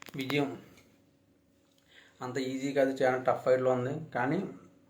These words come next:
ఇంకా హార్డ్ వర్క్ చేస్తే విజయం హండ్రెడ్ సీట్స్ అబోవ్ వెళ్ళే అవకాశం ఉంది. కానీ ఇప్పుడున్న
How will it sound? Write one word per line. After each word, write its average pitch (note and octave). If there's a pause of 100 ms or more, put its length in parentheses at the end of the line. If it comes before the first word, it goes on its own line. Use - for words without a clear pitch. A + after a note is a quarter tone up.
(920)
ఇంకా B2 (100)
హార్డ్ B2
వర్క్ C3
చేస్తే B2 (220)
విజయం B2+ (800)
హండ్రెడ్ C3
సీట్స్ C3
అబోవ్ B2+
వెళ్ళే B2 (100)
అవకాశం A#2+
ఉంది. A2 (600)
కానీ C3 (1300)
ఇప్పుడున్న B2+